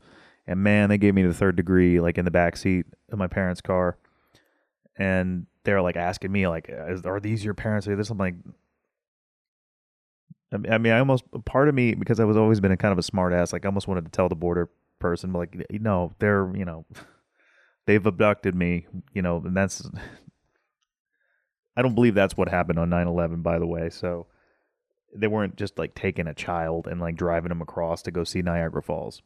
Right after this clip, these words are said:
but no, Niagara Falls, you wanna talk about a tourist town, that's just the shit of the shit, basically. It, um, we, we went to a, a restaurant, I guess it was considered, you know,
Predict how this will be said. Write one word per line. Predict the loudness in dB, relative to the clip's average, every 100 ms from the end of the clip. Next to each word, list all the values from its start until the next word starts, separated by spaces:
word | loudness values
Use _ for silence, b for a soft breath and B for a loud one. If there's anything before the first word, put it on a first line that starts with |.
| -10
but | -8 -8 _ _ _ _ _ _ -8
no, | -6 -4 -6
Niagara | -4 0 0
Falls, | 2 2 2
you |
wanna | 0
talk | 0 -2
about | -2 -4
a | -6
tourist | -2 -2 -2 -6
town, | -8 -8 -8
that's | -10 -10
just | -12 -12 _
the | -12 -10 -12 _ _ _ _ _ _ _ _
shit | -10 2 4 4 0 -20 _
of | -4 -2
the | -2
shit, | -4 -8 -10 -10
basically. | -10 -8 -14 -14 -16 -18 _ _ -20 _ _ _ _
It, | -8
um, | -6 -6 -6 -12 -14 b b b b b b b _ _
we, | -2 0
we | 2
went | 0 2
to | 2 4 4
a, | 2 0
a | -6
restaurant, | 0 0 0 -4 -4
I |
guess | -4 -6
it | -8
was | -12
considered, | -14 -14 -6 -6 -4
you | -6
know, | -8